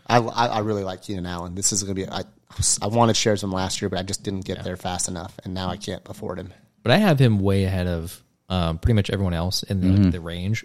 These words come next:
Speaker 2: Allen Robinson, Terry McLaurin, Mike Evans, CeeDee Lamb, Chris Godwin, Amari Cooper. I have him above all those guys because I think all of them, Terry McLaurin, like,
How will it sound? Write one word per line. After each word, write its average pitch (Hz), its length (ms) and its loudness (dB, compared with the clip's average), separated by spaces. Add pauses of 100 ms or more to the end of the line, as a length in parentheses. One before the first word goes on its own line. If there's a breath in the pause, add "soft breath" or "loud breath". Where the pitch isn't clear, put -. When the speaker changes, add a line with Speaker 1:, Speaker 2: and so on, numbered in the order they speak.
(120)
Speaker 2:
Allen 123 180 6
Robinson, 107 560 4
Terry 107 220 2
McLaurin, 95 580 0
Mike 92 260 0
Evans, 90 380 -2
CeeDee 135 260 2
Lamb, 85 380 0
Chris 131 240 0
Godwin, 85 540 -2
Amari 92 240 0
Cooper. - 360 -10 (140)
I 104 80 -2
have 107 100 4
him 107 140 2
above 90 280 0
all 95 200 -2
those 85 220 -4
guys - 320 -6 (420 loud breath)
because 113 220 6
I 107 60 2
think 117 420 4
all 110 240 2
of 117 80 0
them, 139 300 4 (460 soft breath)
Terry 165 260 6
McLaurin, 123 380 0
like, 104 220 6